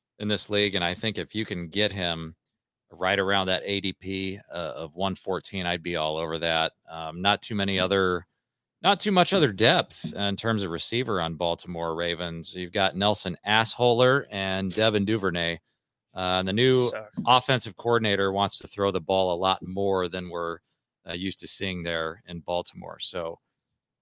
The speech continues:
Speaker 1: Zay Flowers is my first one. I'll go ahead and give you another one here. It's Elijah Moore, wide receiver for the Cleveland Browns. His A D P is about the same, uh, one thirteen in a standard league, one forty-six P P R.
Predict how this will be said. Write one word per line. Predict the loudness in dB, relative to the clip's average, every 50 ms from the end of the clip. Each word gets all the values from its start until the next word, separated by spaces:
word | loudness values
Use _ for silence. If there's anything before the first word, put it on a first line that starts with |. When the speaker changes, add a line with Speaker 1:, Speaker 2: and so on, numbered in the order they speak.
| _ _ 0
Speaker 1:
Zay | 4 4 4
Flowers | 4 6 6 8 8 8 6 4 2
is | 0 0
my | 0 0
first | 0 2 2 2 2 2 0 -2 0
one. | 0 2 2 2 0 -2 -2 2
I'll | 4 4 6
go | 8 8 8
ahead | 8 8 6 2
and | 2 2
give | 2 2 2
you | 4 2
another | 2 4 4 4 4 4 2
one | 0 0 0
here. | 0 0 0 2 2 0 0 -2 -4
It's | -4 -4 -4 -4 -4 -8 -8 -8 -8
Elijah | -8 -4 0 2 4 4 4 2 0 0 0
Moore, | 0 0 2 2 4 4 4 2 0 -2 _ _ _ _ _ _ _ _ _
wide | -2 0 2 2 2 2
receiver | 0 -2 -2 -2 -2 0 0 0 0 0
for | -2 -4 -4 -2 -2 -2 -2
the | -2 -4 -6
Cleveland | -4 -4 -2 -2 -2 -4 -4 -2
Browns. | 0 0 2 0 0 -2 -4 -4
His | -2 0 2
A | 4 4 4
D | 2 -2
P | -4 -4 -4 -4 -2 -2
is | -2 -2 -2
about | -2 0 0 0 0
the | 0 -4
same, | -6 -4 -2 -2 -2 -2 -4 -6 -10 -12 -12
uh, | -8 -6 -4 -2 -2 -2 -2
one | -2 -2 -2 -2 -2
thirteen | -2 -2 -2 -2 -4 -6 -8 -6 -6 -4 -4
in | -4 -4
a | -6
standard | -6 -6 -4 -2 -2 -2 -2 -4 -4
league, | -4 -4 -4 -4 -4
one | -4 -6 -6
forty-six | -6 -4 -4 -4 -4 -4 -4 -6 -6 -8 -10
P | _ -10 -10
P | -10 -6 -4 -2
R. | 0 0 0 -2